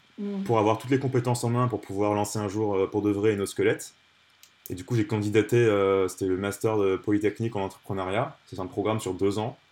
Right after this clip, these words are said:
Speaker 2: Et j'ai été admis à ce programme-là, et là, ben, je viens de le finir, du coup, et j'ai appris énormément. Et aujourd'hui, j'ai vraiment, euh,
Speaker 1: Ouais.
Speaker 2: enfin, bénéficié de l'expérience autour de moi de plein d'entrepreneurs et
Speaker 1: Ah,
Speaker 2: beaucoup
Speaker 1: c'est
Speaker 2: de
Speaker 1: génial.
Speaker 2: conseils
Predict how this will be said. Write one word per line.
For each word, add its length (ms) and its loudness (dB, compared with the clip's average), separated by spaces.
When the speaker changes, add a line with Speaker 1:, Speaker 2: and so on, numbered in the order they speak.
Speaker 2:
Et 220 -2
j'ai 200 -2
été 160 0
admis 220 4
à 40 0
ce 60 -6
programme-là, 720 2
et 160 4
là, 120 4
ben, 160 -2
je 60 -8
viens 100 -2
de 60 0
le 60 2
finir, 340 -2
du 100 -2
coup, 220 -2
et 160 2
j'ai 120 0
appris 340 -2
énormément. 640 0
Et 280 0
aujourd'hui, 520 4
j'ai 120 2
vraiment, 500 2
euh, 280 -2
Speaker 1:
Ouais. 140 -6
Speaker 2:
enfin, 140 0
bénéficié 440 2
de 80 4
l'expérience 540 2
autour 120 -2
de 80 2
moi 180 0
de 80 0
plein 180 -2
d'entrepreneurs 720 -2
et 60 0
Speaker 1:
Ah, 60 -2
Speaker 2:
beaucoup 160 -2
Speaker 1:
c'est 60 -2
Speaker 2:
de 60 0
Speaker 1:
génial. 160 -2
Speaker 2:
conseils 380 2